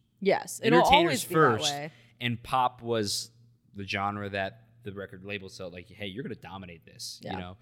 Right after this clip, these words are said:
Speaker 2: you get a reputation that you're good live, people are gonna shell out the cash to see you.
Speaker 1: Totally.
Speaker 2: And you, you think about, like, what's happened to country that you have to see your favorite country artist at a festival. That ain't right.
Speaker 1: Yeah.
Speaker 2: Pop music, you don't have to do that.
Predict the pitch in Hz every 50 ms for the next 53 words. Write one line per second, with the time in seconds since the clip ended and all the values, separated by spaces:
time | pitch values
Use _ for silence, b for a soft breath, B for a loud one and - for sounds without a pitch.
0 | b b b b b b 139 151 170 147 123 127 123 110 104 - 131 117 104 101
1 | 110 101 78 98 104 95 107 107 92 101 98 92 101 110 120 127 - - _ _
2 | _ _ - 135 156 147 120 107 - - - 120 110 104 - - - - 117 104
3 | 92 - - - - - 170 - 107 - - - _ - 208 190 185 160 147 127
4 | 123 - 117 120 117 117 113 113 - - 131 131 - - 135 120 - 165 143 143
5 | 127 127 127 120 117 110 - - - - _ _ - _ _ _ _ _ _ _
6 | _ _ _ _ _ - 113 113 - - - - - 95 127 131 131 - - 147
7 | 147 143 139 123 113 - - 135 143 - - - 117 101 101 78 92 110 113 127
8 | 120 - - 110 - - 120 117 113 101 101 101 - 117 113 107 101 - - 113
9 | - - 104 101 104 98 - 95 87 - - 98 98 - - 117 113 120 135 147
10 | 147 131 _ _ _ _ 135 127 127 117 98 95 90 98 110 131 143 - _ -
11 | - 170 165 156 156 139 131 165 _ _ _ - - 120 127 131 151 156 151 147
12 | 170 170 - - 123 123 120 117 110 110 110 120 120 104 90 -